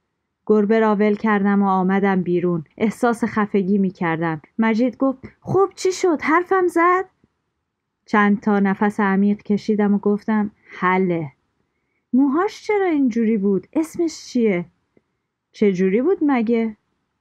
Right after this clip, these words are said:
«خیلی دیوونه است پسر. اصلاً از قیافش معلومه.»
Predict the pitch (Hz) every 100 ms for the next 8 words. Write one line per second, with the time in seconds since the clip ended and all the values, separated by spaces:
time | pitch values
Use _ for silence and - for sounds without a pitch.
0 | _ _ - - 208 190 220 233 214 214
1 | 196 185 185 - - 208 - 214 185 -
2 | 208 - 269 269 240 226 220 214 208 254
3 | 262 - 233 214 214 247 233